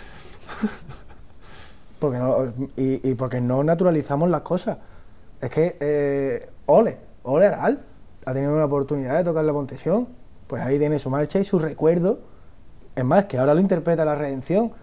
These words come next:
y un trocito de Araal siempre va a estar con el, con el Señor de la Oración en el huerto. Ole, que ellos pudieron. Nadie se imagina qué hubiera pasado si Viniendo del Rey le dedica una marcha al soberano poder.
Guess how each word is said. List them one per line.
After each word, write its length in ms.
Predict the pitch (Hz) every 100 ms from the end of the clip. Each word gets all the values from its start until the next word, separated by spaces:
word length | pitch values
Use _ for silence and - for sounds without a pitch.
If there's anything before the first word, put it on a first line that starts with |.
| - -
y 60 | 143
un 160 | 143
trocito 380 | 143 143 160 147
de 60 | 147
Araal 360 | 147 151 190
siempre 440 | - - 190 202 202
va 80 |
a 20 | 170
estar 400 | 165 165 156 - -
con 160 | 160 151
el, 280 | 151 147 147
con 140 | 143
el 100 | 143
Señor 300 | 139 143 143
de 60 | 143
la 60 |
Oración 240 | 143 139 147
en 80 | 135
el 80 |
huerto. 400 | 117 165 208 170 - - - - -
Ole, 300 | 156 226 190
que 100 | 160
ellos 160 | 165
pudieron. 440 | - 139 190 233 123 - - - - - - - - - - - - - - - - - - - - - - - -
Nadie 640 | 139 135 147 165 156 147 - - -
se 180 | - 147
imagina 500 | 143 135 143 139 139
qué 100 | 139
hubiera 200 | 143 139
pasado 500 | 135 139 139 156 214 - - - - -
si 140 | - 107
Viniendo 280 | 113 117
del 80 | 120
Rey 160 | 117 123
le 120 | 127
dedica 200 | 127 127
una 120 | 135
marcha 240 | 139 135 151
al 60 |
soberano 320 | 147 156 151
poder. 340 | 123 120 147